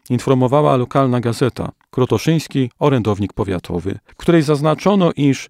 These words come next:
wzniesione do tej pory mury powstały dzięki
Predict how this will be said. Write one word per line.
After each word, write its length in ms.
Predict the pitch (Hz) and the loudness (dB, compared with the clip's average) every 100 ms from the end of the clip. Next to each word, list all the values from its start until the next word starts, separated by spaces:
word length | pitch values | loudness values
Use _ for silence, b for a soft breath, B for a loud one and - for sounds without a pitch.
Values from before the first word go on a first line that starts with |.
| _ | _
wzniesione 540 | 107 139 131 190 196 | 2 2 4 2 2
do 120 | 156 151 | 0 0
tej 180 | 143 | -2
pory 320 | - 165 160 123 | 2 4 4 2
mury 320 | 131 160 143 | 2 2 0
powstały 500 | 127 - 151 151 131 | -2 -2 0 2 2
dzięki 420 | 131 147 143 | 0 0 0